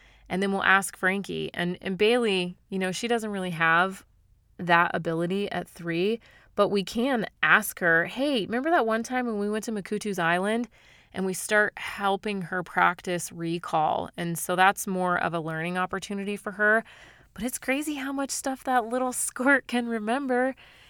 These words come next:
You'll be really surprised with your kids. And if you've got eight kids,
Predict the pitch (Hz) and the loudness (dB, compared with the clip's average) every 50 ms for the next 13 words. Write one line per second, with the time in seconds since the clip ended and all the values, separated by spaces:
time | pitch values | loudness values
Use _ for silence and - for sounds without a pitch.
0 | _ _ - 226 226 214 269 277 262 214 202 196 214 233 240 240 247 254 233 - | _ _ 0 0 0 2 0 -2 -2 -4 -8 -6 -4 -2 -2 0 0 -2 -2 -2
1 | - 254 - - 214 202 190 202 214 214 190 170 165 175 - 185 185 170 - 180 | -2 -4 -4 -2 0 0 2 2 2 0 0 -2 -4 -6 -10 -10 -10 -8 -6 -6
2 | 170 - - 196 190 180 160 - - 190 196 202 - 240 254 285 277 - 254 247 | -6 -4 -2 -2 0 0 -2 -2 -4 -6 -6 -4 -4 -4 -6 -6 0 4 6 8
3 | 262 262 - - - 185 214 208 - - - 208 208 233 247 233 - - | 8 8 6 4 -4 -4 -4 -4 -6 -4 0 2 4 4 2 0 -2 -8